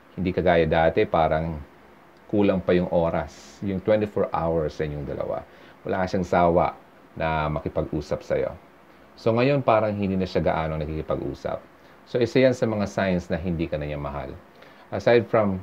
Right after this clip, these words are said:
yung number seven, na wala na siyang interest, so, ang isang tao, kapag wala ng interest, ano pa ba ang interest niya makipag-usap sa'yo? So, kapag nakita mo na medyo nababawasan na yung time ng pag-uusap nyo,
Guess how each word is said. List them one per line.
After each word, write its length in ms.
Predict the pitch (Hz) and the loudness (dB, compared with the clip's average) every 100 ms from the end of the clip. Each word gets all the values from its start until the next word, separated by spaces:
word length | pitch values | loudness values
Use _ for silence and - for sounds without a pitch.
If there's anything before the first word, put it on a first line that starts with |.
| - | -4
yung 160 | 92 | -2
number 260 | 95 92 117 | 0 2 2
seven, 460 | - 170 139 113 | 4 2 2 0
na 80 | 104 | 2
wala 240 | - 92 107 | 2 2 0
na 20 | |
siyang 220 | 110 107 | -2 -4
interest, 480 | 120 143 95 95 - - - | 0 2 2 2 -6 -20 -20
so, 160 | - 127 | -6 -4
ang 80 | 127 | 0
isang 220 | 175 180 | 2 2
tao, 240 | 175 143 127 | 4 4 4
kapag 160 | 127 | 4
wala 300 | 120 127 131 | 4 4 2
ng 100 | 131 | 0
interest, 640 | 147 147 117 101 101 - - - - - - - - | 0 2 4 4 2 -12 -20 -20 -20 -20 -20 -12 0
ano 160 | 165 | 2
pa 80 | 185 | 4
ba 160 | 180 135 | 4 4
ang 80 | 123 | 2
interest 340 | 120 107 - | 2 2 0
niya 160 | 107 101 | -2 0
makipag-usap 540 | 98 95 90 - 90 | -2 0 -2 -2 -6
sa'yo? 320 | - 101 87 98 - - - - - - | -2 0 0 -4 -16 -20 -20 -20 -20 -20
So, 340 | - - 117 - - - - | -12 -6 -4 -6 -12 -20 -4
kapag 240 | 127 131 | 0 2
nakita 320 | 127 135 135 135 | 2 2 2 2
mo 160 | 131 | 2
na 80 | 127 | 2
medyo 320 | 123 117 110 | 2 0 0
nababawasan 720 | 110 104 101 104 104 98 101 | 2 4 4 4 4 2 0
na 80 | 95 | 0
yung 220 | 95 90 | 0 -2
time 420 | - 92 87 87 87 | 0 0 0 -2 -4
ng 80 | |
pag-uusap 560 | 85 80 - 90 - 87 107 | -4 -6 -4 -4 -2 -4 -2
nyo, 180 | 113 | -4